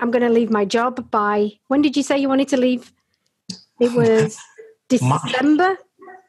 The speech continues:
Speaker 1: twenty nineteen?
Speaker 2: December. December when I met you the first time.
Speaker 1: Yeah. So you were like, "Great, I start in Feb. By December,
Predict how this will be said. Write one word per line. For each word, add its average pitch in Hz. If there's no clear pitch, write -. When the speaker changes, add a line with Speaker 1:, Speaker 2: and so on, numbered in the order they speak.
Speaker 1:
twenty 262
nineteen? 254
Speaker 2:
December. 117
December 143
when 123
I 120
met 117
you 107
the 92
first -
time. 107
Speaker 1:
Yeah. 240
So -
you 240
were 233
like, 220
"Great, 233
I 233
start 302
in 285
Feb. 226
By 233
December, 240